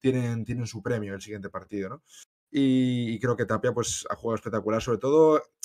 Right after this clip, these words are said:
robando balones, eh, lo que me comentabais, eh, tema pases largos, tengo aquí el dato que lo estaba buscando, eh,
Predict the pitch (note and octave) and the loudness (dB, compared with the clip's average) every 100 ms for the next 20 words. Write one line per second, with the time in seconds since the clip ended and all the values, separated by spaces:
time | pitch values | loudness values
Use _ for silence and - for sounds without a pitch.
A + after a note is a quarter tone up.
0 | - A2 B2 C3 D#3 D3+ B2+ C#3 E3 F3 | -14 -4 0 2 4 6 8 6 4 0
1 | - - A2+ A2+ A2+ A2+ A2 G#2+ A2 G#2+ | -4 -4 2 4 4 4 2 -2 -4 -6
2 | A2 G2+ A#2 C3+ C3 G#2+ A2 G#2 G#2 A#2 | -6 -4 -2 0 -2 -2 -2 0 -2 -4
3 | A#2 A#2+ G#2 G#2 B2 C#3 D3+ - _ _ | -4 -4 -6 -2 0 2 0 -2 _ _
4 | A#2+ B2 - A2 B2+ B2+ A2 G#2 A#2 A2 | 0 2 2 2 4 4 2 2 0 0
5 | B2 C3 D#3 D#3 - _ _ A#2+ A#2+ A#2 | 0 0 0 -2 -14 _ _ 2 4 6
6 | A2+ | 4